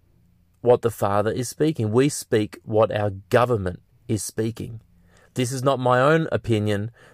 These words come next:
This is the policy of the kingdom of God. And God protected that seed. Out of Egypt came over a million people.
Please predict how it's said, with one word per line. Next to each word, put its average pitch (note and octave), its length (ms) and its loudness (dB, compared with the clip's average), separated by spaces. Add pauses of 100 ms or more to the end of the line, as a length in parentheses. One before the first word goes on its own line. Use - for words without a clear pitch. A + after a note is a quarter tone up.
(100)
This A#2 220 -2
is A#2 140 -6
the A2 100 0
policy A2 800 0
of F#2+ 200 -2
the G2 100 -2
kingdom G#2 640 -4
of G#2 200 -4
God. B2 380 0 (300)
And B2 160 0
God D3 260 6
protected D#3+ 460 -4
that C3 160 2
seed. C#3 520 -2 (420)
Out C#3+ 200 6
of D3 160 4
Egypt C#3 420 2
came C3+ 400 2
over B2+ 280 6
a B2 60 2
million D#3 580 4
people. B2 580 2